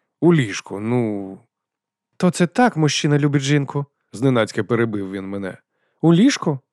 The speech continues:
«Це частка любові». Я раптом почав захищатися, хоча й не міг сказати чому. Він здійняв брову і спокійно сказав: «Ти знову плутаєш гідравліку з любов'ю». «Це більше, ніж гідравліка»,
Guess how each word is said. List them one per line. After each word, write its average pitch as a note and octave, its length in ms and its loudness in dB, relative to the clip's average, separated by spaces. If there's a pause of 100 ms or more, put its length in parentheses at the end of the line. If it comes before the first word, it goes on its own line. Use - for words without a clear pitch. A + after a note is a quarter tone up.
(520)
«Це A#2+ 160 -2
частка D#3 460 0
любові». G#2+ 500 -2 (500)
Я A#2+ 180 0
раптом G#2+ 320 -6
почав G#2+ 280 -4
захищатися, A2 800 -4 (220)
хоча A#2+ 280 -2
й A2+ 100 -2
не A2+ 100 -2
міг A2 180 -2
сказати G2+ 460 -4
чому. F#2+ 340 -12 (640)
Він B2 320 0
здійняв G#2+ 540 -2
брову G#2 360 -2
і - 20 -2
спокійно G2+ 460 -8
сказав: F2 380 -16 (640)
«Ти F#3+ 140 2
знову F#3 320 2
плутаєш D3 420 -2
гідравліку C#3+ 580 0
з C#3+ 80 0
любов'ю». A2 460 -2 (1040)
«Це B2 220 0
більше, B2+ 440 0
ніж A2+ 200 0
гідравліка», G#2 680 -4